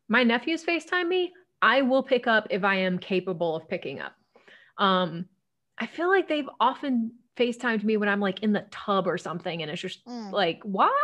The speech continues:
Speaker 1: why now of all the times?" But, like, um, I don't need to see everyone's face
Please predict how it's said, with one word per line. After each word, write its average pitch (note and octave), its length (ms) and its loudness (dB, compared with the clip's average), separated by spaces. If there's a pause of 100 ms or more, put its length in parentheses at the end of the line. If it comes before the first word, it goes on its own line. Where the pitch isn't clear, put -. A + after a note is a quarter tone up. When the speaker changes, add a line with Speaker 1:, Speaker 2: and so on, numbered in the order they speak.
Speaker 1:
why A#4+ 720 -2
now A#3 140 -2
of G#3+ 100 -4
all F4+ 160 0
the F#4+ 60 -2
times?" F#4 400 -4 (460)
But, C4 180 6
like, B3 440 4 (580)
um, F#3 560 2 (960)
I C4+ 160 6
don't D4 520 2
need C4 460 4
to B3+ 220 -2
see C4+ 520 -2
everyone's A3+ 640 0
face A3 500 -4